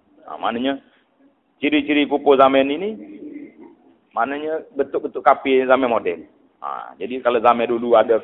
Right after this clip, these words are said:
ada kafir, semua batu, semua kayu, semua berapa dia, matahari, bulan. Zaman moden ni, ada tambahan lagi, hak sembah cara baru pula.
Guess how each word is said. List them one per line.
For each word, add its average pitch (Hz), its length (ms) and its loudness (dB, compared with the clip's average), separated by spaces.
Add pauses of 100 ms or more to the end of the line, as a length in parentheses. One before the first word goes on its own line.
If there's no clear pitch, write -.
ada 113 240 2
kafir, 107 560 2 (240)
semua - 160 -4
batu, 113 400 2
semua 110 240 -2 (160)
kayu, 110 480 0
semua 117 320 0 (400)
berapa 107 320 2
dia, 113 240 2
matahari, 117 480 0
bulan. 120 400 -2 (480)
Zaman 151 240 0
moden 170 240 4
ni, 196 100 -6 (300)
ada 175 240 6
tambahan 175 400 6
lagi, 147 160 2
hak 127 240 0
sembah 147 320 -4
cara 139 160 2
baru 117 320 0
pula. 82 160 -16